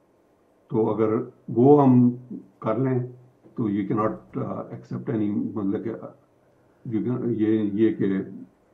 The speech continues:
थ्री सिक्सटी वाले cannot be gods, थ्री सेवेंटी वाले, you know, और ये these guys, the big guys cannot be gods। तो एक तो ये था। दूसरी एडवांटेज ये, ये तो,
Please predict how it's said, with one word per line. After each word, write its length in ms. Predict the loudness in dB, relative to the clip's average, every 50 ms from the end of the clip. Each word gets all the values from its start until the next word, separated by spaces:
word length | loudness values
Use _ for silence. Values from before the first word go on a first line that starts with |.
| -10 -10 -8 -4
थ्री 140 | -4 -2 -2
सिक्सटी 320 | -2 -4 -6 -4 -4 -4
वाले 460 | -2 -2 -2 -2 -2 -2 -4 -4 -6
cannot 300 | -6 -6 -4 -4 -4 -4
be 140 | -6 -6 -6 -6
gods, 320 | -6 -8 -10 -10 -14 -18 _ _ _ _ _ _ _ _ _ _ _ _ _ _
थ्री 120 | -6 -6 -4
सेवेंटी 380 | -4 -4 -4 -4 -2 -2 -2
वाले, 460 | -2 -2 -4 -6 -6 -8 -8 -8 -8 -6
you 60 | -6
know, 260 | -6 -6 -6 -6 -6
और 140 | -6 -6 -2
ये 180 | 0 0 0
these 340 | 0 0 -2 -4 -4 -4 -8
guys, 120 | -10 -10 -10 -10 -8 -8 -8 -6 -6 -6 -6
the 140 | -4 0 0
big 140 | 0 0 -2
guys 240 | -6 -6 -8 -8 -6
cannot 260 | -4 -4 -4 -4 -6 -10
be 120 | -14 -12 -12
gods। 240 | -12 -12 -14 -18 _ _ _ _ _ _ _ _ _ _ _ _ _ _ _ _ _ 2
तो 140 | 4 6
एक 200 | 6 6 6 6
तो 240 | 4 4 4 4 4
ये 140 | 4 2 2
था। 200 | 2 0 -2 -2
दूसरी 500 | 0 2 2 2 6 8 8 8 8 8
एडवांटेज 680 | 4 2 4 4 4 4 4 4 4 4 4 4 2 2
ये, 60 | 2
ये 320 | 2 4 8 8 10 10
तो, 220 | 10 8 6 6